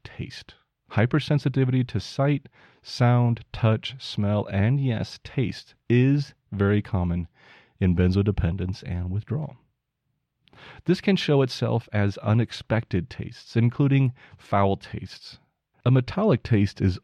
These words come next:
also very common. Studies have shown that hundreds of medications have a chemosensory side effect on our sense of taste and smell,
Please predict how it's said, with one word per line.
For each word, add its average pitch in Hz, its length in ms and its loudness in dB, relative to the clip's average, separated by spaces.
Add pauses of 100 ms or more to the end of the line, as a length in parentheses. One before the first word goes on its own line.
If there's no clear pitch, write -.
also 95 360 2
very 85 300 2
common. - 500 -10 (440)
Studies 170 360 -2
have 127 120 0
shown 107 300 2
that 92 160 2
hundreds 131 640 2
of 92 80 4
medications 87 840 -2
have 104 200 0
a 92 200 0 (100)
chemosensory 127 920 0
side 113 340 -2
effect - 440 -8 (400)
on 117 140 4
our 120 120 4
sense 95 400 0
of 87 300 -4
taste - 520 -6 (520)
and 87 220 2
smell, - 500 -4